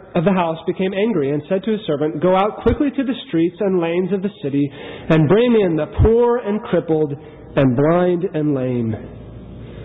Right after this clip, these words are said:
Exactly the ones discussed earlier. Those who cannot repay, those who have nothing to offer, those who are total recipients, no resources,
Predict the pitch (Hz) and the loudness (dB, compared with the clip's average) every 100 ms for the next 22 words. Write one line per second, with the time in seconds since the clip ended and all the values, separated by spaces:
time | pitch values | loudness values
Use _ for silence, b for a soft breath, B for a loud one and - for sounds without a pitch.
0 | B B - 147 170 175 190 170 151 139 | B B -4 2 2 4 4 6 4 2
1 | 123 117 - - - - - - - - | -2 -6 -10 -20 -20 -20 -20 -18 -16 0
2 | 143 - 160 147 - 147 131 123 110 98 | 0 2 2 2 0 -2 0 -2 -2 -6
3 | - - B B B B B B - - | -12 -16 B B B B B B -6 2
4 | 175 180 175 160 - 202 208 196 - 160 | 2 2 2 0 2 2 4 2 0 -4
5 | 139 135 180 175 180 151 139 160 180 233 | -2 0 0 0 -2 -2 -2 -2 0 0
6 | 226 175 165 165 147 123 B B B - | 0 -2 -4 -6 -6 -6 B B B 0
7 | 170 202 - 180 170 - 233 269 254 226 | 2 4 4 4 2 2 2 4 2 0
8 | - 214 214 139 117 - 165 190 247 247 | -2 -4 -2 -6 -6 -4 0 2 2 2
9 | 240 - 208 202 202 190 | 0 0 0 0 0 -2